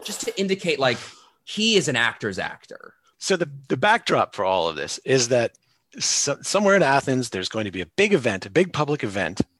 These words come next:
Speaker 2: There's going to be something like Athens Got Talent, basically. Kind of a glorified talent show as part of all the festivities surrounding a wedding.
Speaker 1: Mm-hmm.
Speaker 2: And Bottom, uh, has assembled a troupe of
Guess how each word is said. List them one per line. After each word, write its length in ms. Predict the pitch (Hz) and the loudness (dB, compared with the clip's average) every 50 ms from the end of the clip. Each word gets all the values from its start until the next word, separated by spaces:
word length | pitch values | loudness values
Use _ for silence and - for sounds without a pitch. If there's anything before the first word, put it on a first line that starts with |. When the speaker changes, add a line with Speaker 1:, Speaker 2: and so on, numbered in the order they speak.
| _ - | _ -16
Speaker 2:
There's 380 | 117 101 117 120 117 113 104 - | -8 -4 -2 0 0 0 -2 -2
going 220 | - 123 131 151 156 | -4 -4 -4 -4 -4
to 40 | |
be 80 | 139 131 | -4 -4
something 500 | - - 127 131 127 - 120 120 110 - - - | -2 -2 -2 -2 -2 -4 -4 -4 -6 -6 -10 -6
like 360 | - 113 110 107 98 - - _ - | -2 0 0 0 0 -4 -12 _ -4
Athens 380 | - 110 117 - - 113 101 - | -2 -2 -2 -2 -4 -4 -4 -4
Got 220 | - - 90 - | -4 -4 -4 -2
Talent, 480 | - 87 90 82 76 69 73 73 - - _ _ | -2 -2 -2 -2 -2 -4 -8 -14 -18 -20 _ _
basically. 580 | - 98 80 71 - 90 85 - 87 73 - - _ _ _ - - - - - - 110 | -4 -4 -4 -4 -4 -6 -6 -8 -8 -8 -10 -10 _ _ _ -20 -20 -20 -20 -20 -12 -6
Kind 180 | - 139 135 | -4 -2 -2
of 80 | 127 104 | 0 0
a 100 | 107 104 | -2 -2
glorified 800 | 95 98 135 127 151 160 160 147 - 143 135 127 127 123 113 107 _ _ _ - _ - | -2 -2 0 4 4 6 4 4 4 4 6 6 6 4 2 -4 _ _ _ -20 _ -12
talent 380 | - - 262 240 156 131 113 | -6 -4 0 0 0 2 2
show 320 | - - 101 92 92 107 _ _ _ _ _ _ _ _ _ - | 2 2 2 2 0 -2 _ _ _ _ _ _ _ _ _ -2
as 200 | 131 135 131 - | 0 0 0 -4
part 260 | - - - 143 147 | -6 0 0 2 2
of 80 | 131 123 | 4 4
all 140 | 127 127 | 4 4
the 80 | 123 123 | 4 2
festivities 800 | 104 - 107 104 - - 113 101 87 87 92 92 90 - - - - _ _ - | 0 -2 -4 -4 -2 -2 -2 -4 -4 -4 -6 -6 -6 -8 -10 -12 -14 _ _ -12
surrounding 560 | - - 117 107 98 92 90 90 85 82 78 _ _ _ _ _ _ - | -8 -4 -2 0 0 0 0 -2 -4 -6 -8 _ _ _ _ _ _ -10
a 60 | - 90 | -8 -4
wedding. 300 | 85 87 78 76 67 - _ - - - - - - - 95 98 | 0 0 0 0 -2 -8 _ -20 -18 -18 -16 -16 -18 -18 -18 -18
Speaker 1:
Mm-hmm. 120 | 117 170 | -12 -4
Speaker 2:
And 380 | 160 113 113 110 110 107 98 - - - - _ | 0 2 2 2 2 0 -4 -12 -18 -20 -20 _
Bottom, 500 | - 127 131 143 151 156 170 175 180 185 - - - - - - _ _ _ _ _ - 143 143 | -4 0 2 4 4 4 4 2 0 -2 -6 -10 -20 -20 -20 -20 _ _ _ _ _ -2 -2 0
uh, 120 | 123 110 - - - | 0 -2 -4 -6 -6
has 220 | - - 117 101 107 | -4 -4 -2 -2 -2
assembled 600 | 101 107 - - - 131 143 131 131 127 113 - | -4 -2 -2 0 0 0 0 0 -2 -2 -2 -4
a 60 | 113 | -8
troupe 360 | - - - - 135 135 131 - _ - | -6 -4 -4 -4 -4 -4 -6 -8 _ -4
of 400 | - 104 95 95 95 92 - - | 0 2 2 2 0 -2 -8 -16